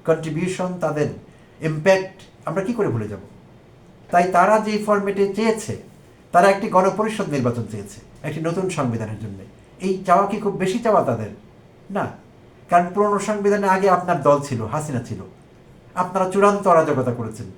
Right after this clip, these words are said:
চূড়ান্তভাবে দুর্নীতি করেছেন। তবে আমি বিশ্বাস করি আপনি এখন একজন ট্রান্সফর্মড মানুষ, আগের তারেক রহমান আপনি না, আমি বিশ্বাস করতে চাই।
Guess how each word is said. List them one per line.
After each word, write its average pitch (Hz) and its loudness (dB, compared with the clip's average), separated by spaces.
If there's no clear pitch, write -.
চূড়ান্তভাবে 202 2
দুর্নীতি 135 0
করেছেন। 110 -8
তবে 185 4
আমি 202 2
বিশ্বাস 214 -2
করি 180 0
আপনি 180 2
এখন 185 0
একজন 165 -6
ট্রান্সফর্মড 165 -2
মানুষ, 110 0
আগের 175 0
তারেক 156 4
রহমান 143 -2
আপনি 127 -4
না, 156 2
আমি 135 -4
বিশ্বাস 190 -6
করতে 160 -10
চাই। 185 2